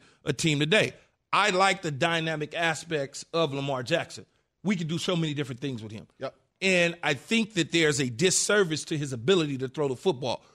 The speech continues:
Speaker 1: Why in the hell that is, I have no idea.
Speaker 2: Yeah, what's interesting about that is, like, there's a great saying in the draft room, like, talent sets the floor and the character sets the ceiling. And Lamar Jackson's play this year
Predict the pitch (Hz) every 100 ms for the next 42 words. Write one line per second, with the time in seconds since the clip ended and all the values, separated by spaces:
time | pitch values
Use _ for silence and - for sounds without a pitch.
0 | _ _ 113 120 202 247 247 233 226 233
1 | 233 226 240 233 - 143 151 147 143 135
2 | 117 113 90 - - 151 - 156 160 240
3 | 226 - 170 147 143 156 143 127 127 151
4 | 135 117 147 165 156 180 147 117 131 131
5 | 123 120 110 - _ _ _ - 156 165
6 | 160 - 147 - - 139 135 113 - 123
7 | 127 135 131 123 113 - 127 131 135 123
8 | 120 117 113 151 143 139 127 - 117 -
9 | 120 120 123 131 135 135